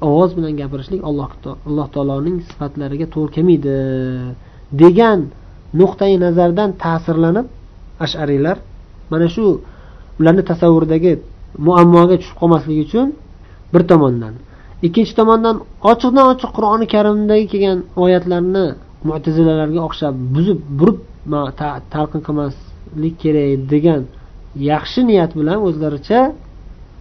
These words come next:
ya'ni mu'tazilalar xato qildi, mana ochiqdan ochiq rad qilib, Qur'oni Karim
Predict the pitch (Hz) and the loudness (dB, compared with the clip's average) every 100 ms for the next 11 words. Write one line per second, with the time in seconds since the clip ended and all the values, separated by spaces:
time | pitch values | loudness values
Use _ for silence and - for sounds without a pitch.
0 | - - 143 165 160 170 165 165 165 156 | -16 -6 0 0 0 0 2 2 2 -2
1 | - 170 202 185 156 139 139 139 151 147 | -4 2 2 2 -4 -4 -6 -6 -6 -6
2 | 160 160 143 - 143 143 143 143 - 131 | -4 -4 -4 -12 -14 -6 -4 -4 -6 -6
3 | - - - - 151 147 143 143 143 | -8 -16 -14 -4 -2 -2 -6 -4 -4